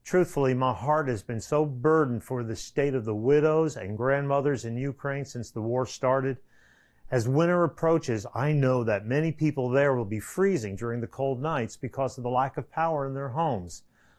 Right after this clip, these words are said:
I want to do something about it, and I'm asking you to help. I have seen firsthand the work of Pastor Andre and Grace of Life Church. They have refugee homes, delivery vans, warehouses,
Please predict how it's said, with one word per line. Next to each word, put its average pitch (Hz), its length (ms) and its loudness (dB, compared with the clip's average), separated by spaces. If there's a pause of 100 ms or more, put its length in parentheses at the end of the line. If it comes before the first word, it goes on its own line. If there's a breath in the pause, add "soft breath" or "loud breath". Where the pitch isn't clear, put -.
(120)
I 180 60 4
want 196 260 4
to 170 80 6
do 196 40 6
something 117 400 -2
about 101 320 0
it, 107 120 -6 (160)
and 151 80 0
I'm 175 160 4
asking 139 360 0
you 143 160 -2
to 123 100 2
help. 107 380 -2 (440 soft breath)
I 180 180 2
have 180 120 4
seen 156 260 0
firsthand 170 600 -2
the 120 40 2
work 131 240 0
of 110 140 -8
Pastor 127 320 -6
Andre 143 520 -2
and 107 180 -6
Grace 127 320 -4
of 110 100 -10
Life 117 320 -4
Church. - 480 -6 (400 loud breath)
They 165 160 2
have 120 160 2
refugee 143 640 0
homes, 139 460 -4
delivery 143 640 2
vans, 139 500 -4
warehouses, 135 880 0